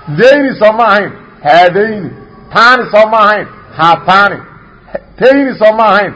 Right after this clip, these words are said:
Haatayni. Ulaa'i soo ma ahayn? Haaulaa'i. Haadaasaad ka hormari karta. Waana ka day karta. Aa, waana ka hormari kartaa, waana ka day karta. Marka weligaa un haaulaa'i kaliya inaad taqaan.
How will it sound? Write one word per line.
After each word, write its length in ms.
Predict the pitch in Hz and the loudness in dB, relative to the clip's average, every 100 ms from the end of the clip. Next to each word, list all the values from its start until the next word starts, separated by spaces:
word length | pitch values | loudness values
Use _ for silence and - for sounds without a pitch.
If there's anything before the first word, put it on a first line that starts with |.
| - - - | -16 -14 0
Haatayni. 680 | 160 170 - 202 214 170 - - - - - | 0 0 -2 -6 -6 -10 -14 -20 -20 -18 -6
Ulaa'i 520 | 196 226 247 277 262 | 0 2 2 2 -2
soo 220 | - 214 | 0 0
ma 120 | 226 226 | 2 0
ahayn? 260 | 226 208 - - - | 0 -2 -10 -20 -4
Haaulaa'i. 540 | 185 196 175 156 143 - - - - - - - - _ - - | 0 0 0 0 -2 -8 -20 -20 -20 -20 -20 -20 -20 _ -20 -18
Haadaasaad 460 | - 262 240 208 - | -10 -4 -4 -4 -6
ka 60 | 208 | -6
hormari 260 | 269 175 | -6 -8
karta. 220 | 165 123 - - - - - | -12 -18 -20 -20 -20 -20 -4
Waana 260 | 622 330 294 | 0 2 0
ka 140 | 262 262 | -2 -4
day 140 | 226 | -4
karta. 280 | - - - - - _ _ _ - | -6 -10 -14 -20 -20 _ _ _ -8
Aa, 180 | 151 147 | -4 -4
waana 300 | 131 196 202 | -2 -2 0
ka 120 | 214 | -2
hormari 300 | 240 233 254 | -2 -2 -4
kartaa, 420 | 247 233 - 277 285 - - - - - | -4 -4 -2 -2 -2 -8 -20 -20 -18 -6
waana 220 | 175 185 | -4 -4
ka 120 | 226 | -4
day 120 | 190 | -6
karta. 120 | 170 202 | -4 -4
Marka 140 | 180 | -2
weligaa 320 | 247 320 285 233 | 0 2 0 -2
un 160 | 190 | 0
haaulaa'i 400 | 226 247 226 214 | 2 2 2 0
kaliya 240 | 175 226 214 | -2 -8 -8
inaad 200 | 196 - | -8 -10
taqaan. 220 | 135 | -14